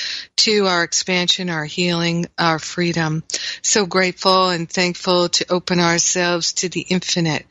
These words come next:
gifts of God here and now. We're allowing ourselves to fully experience them,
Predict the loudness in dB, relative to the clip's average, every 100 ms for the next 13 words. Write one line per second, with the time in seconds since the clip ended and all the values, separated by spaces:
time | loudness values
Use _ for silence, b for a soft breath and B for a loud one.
0 | b b b _ _ _ _ _ _ 2
1 | 2 2 -2 -2 -2 -4 -2 -2 0 -2
2 | -4 -6 -2 2 2 2 0 0 0 0
3 | 0 2 4 4 2 0 0 -2 -4 -4
4 | -2 -2 0 0 0 -2 -2 0 2 2
5 | 0 -2 -2 0 0 0 -2 -2 -4 -4